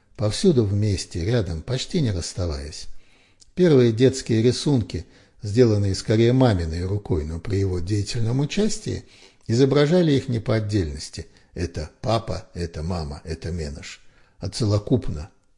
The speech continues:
странным трехголовым драконом. Они и чувствовали друг друга как части одного тела. Так в полной темноте одна рука безошибочно находит другую. "Не расстраивайся",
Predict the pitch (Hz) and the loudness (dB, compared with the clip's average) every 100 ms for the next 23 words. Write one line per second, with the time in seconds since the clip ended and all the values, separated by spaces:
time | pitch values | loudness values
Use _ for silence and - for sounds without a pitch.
0 | - - - - 117 123 101 92 80 - | -20 -20 -10 2 4 4 2 -2 -4 -2
1 | 98 87 85 95 104 104 95 87 95 92 | -2 -2 -2 -2 0 0 -2 -4 -4 -4
2 | - 82 71 78 - _ - - _ _ | -4 -6 -6 -10 -16 _ -20 -20 _ _
3 | _ _ _ _ _ - - 175 294 151 | _ _ _ _ _ -8 2 6 6 6
4 | - 151 - 98 90 92 90 92 87 95 | 2 0 0 -2 -2 -4 -4 -4 -4 -4
5 | 90 85 87 - - _ - _ - 139 | -4 -6 -8 -8 -16 _ -20 _ -2 2
6 | 107 - 98 87 92 92 87 - 78 73 | 2 0 -4 -2 -4 -4 -4 -6 -8 -8
7 | 78 120 117 - - - - 156 139 117 | -6 -2 -2 -6 -20 -20 0 2 4 2
8 | 107 - 107 107 104 - 76 - _ _ | -2 -4 -2 -2 -4 -6 -6 -8 _ _
9 | - 101 120 113 101 - 143 98 85 110 | -6 0 2 2 -2 -2 -4 -2 -4 -4
10 | - 151 113 - 95 90 87 - 90 78 | -4 -6 -6 -6 -6 -6 -6 -6 -8 -6
11 | 80 80 71 73 76 - _ _ _ _ | -8 -8 -10 -12 -14 -20 _ _ _ _
12 | _ _ _ - _ _ _ _ _ _ | _ _ _ -20 _ _ _ _ _ _
13 | _ _ _ - 147 180 165 - 156 110 | _ _ _ 2 6 8 6 8 10 8
14 | 80 73 - - | 6 2 2 2